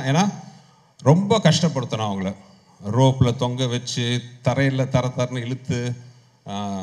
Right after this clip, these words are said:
ரொம்ப ரொம்ப கஷ்டமான ஒரு performance பண்றதுக்கு ஒரு கஷ்டமான character ஒரு ஆர்டிஸ்டா. ஏன்னா ஹீரோயினா பார்த்தீங்கன்னா ஒரு அவங்களுக்கு ஒரு நல்ல comfort ஜோன்ல இருப்பாங்க நடிக்க வைக்கிறது எல்லாமே. இந்த படத்துல comfort ஜோனே கிடையாது. No makeup,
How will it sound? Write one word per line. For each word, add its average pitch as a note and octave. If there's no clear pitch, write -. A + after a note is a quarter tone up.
ரொம்ப E3
ரொம்ப G3
கஷ்டமான D#3
ஒரு A2
performance F#3
பண்றதுக்கு D#3
ஒரு C3
கஷ்டமான F#3
character B2
ஒரு A2
ஆர்டிஸ்டா. C3
ஏன்னா D#3+
ஹீரோயினா F3+
பார்த்தீங்கன்னா D#3+
ஒரு D3
அவங்களுக்கு C#3
ஒரு C#3+
நல்ல D3+
comfort D#3+
ஜோன்ல D3+
இருப்பாங்க A2+
நடிக்க B2
வைக்கிறது A2+
எல்லாமே. A2
இந்த C3+
படத்துல D#3
comfort D3+
ஜோனே D#3+
கிடையாது. B2+
No C3
makeup, C#3